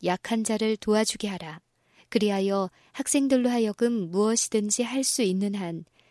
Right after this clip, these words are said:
자기가 남보다 우수한 일을 하도록 시키라. 이것이 자부심을 갖게 하고 유익한 사람이 되고자 하는 희망을 가지게 할 것이다.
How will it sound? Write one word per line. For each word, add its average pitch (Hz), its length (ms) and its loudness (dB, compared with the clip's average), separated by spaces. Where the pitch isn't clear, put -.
자기가 196 520 -2
남보다 196 720 0
우수한 233 500 0
일을 233 220 2
하도록 202 440 -2
시키라. 165 500 -4
이것이 208 540 2
자부심을 233 600 2
갖게 196 360 -4
하고 180 460 -2
유익한 214 420 0
사람이 226 380 0
되고자 202 440 0
하는 202 180 -2
희망을 254 440 0
가지게 196 380 -2
할 208 140 -2
것이다. 160 560 0